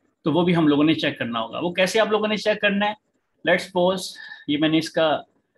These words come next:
अ, variation व्यूअर open किया और यहाँ पे आप देखें smoky rose deep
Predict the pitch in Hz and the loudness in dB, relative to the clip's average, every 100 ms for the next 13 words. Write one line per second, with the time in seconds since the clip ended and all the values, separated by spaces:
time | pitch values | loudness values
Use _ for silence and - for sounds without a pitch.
0 | _ _ - 127 127 135 131 135 143 185 | _ _ -4 2 2 2 2 0 0 0
1 | 180 180 175 170 190 190 196 196 202 _ | 2 2 2 0 0 -2 -2 -2 -4 _
2 | _ _ _ _ _ _ _ _ _ _ | _ _ _ _ _ _ _ _ _ _
3 | _ _ _ 139 139 139 139 139 180 180 | _ _ _ 0 2 4 4 2 2 2
4 | 185 175 175 190 - 160 147 180 185 165 | 2 2 -2 -4 -2 0 0 0 0 2
5 | 160 156 - 143 160 | 2 0 0 0 0